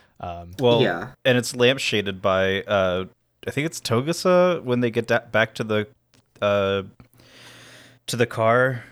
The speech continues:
Speaker 2: Uh, or in, it, I, I don't remember who says it, but, like, one of them's like, "Oh, we're not gonna see her anymore, are we?"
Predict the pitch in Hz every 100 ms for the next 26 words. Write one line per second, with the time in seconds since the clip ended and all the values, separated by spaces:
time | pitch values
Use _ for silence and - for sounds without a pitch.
0 | _ 104 101 95 90 87 - _ - 139
1 | 123 117 - 110 _ _ - 117 120 -
2 | 101 104 92 90 104 - 104 92 90 -
3 | 104 - - 101 90 - - - 113 113
4 | 107 110 113 95 - _ _ _ - 117
5 | 104 107 110 110 98 - 104 110 127 98
6 | 95 87 87 110 104 87 82 85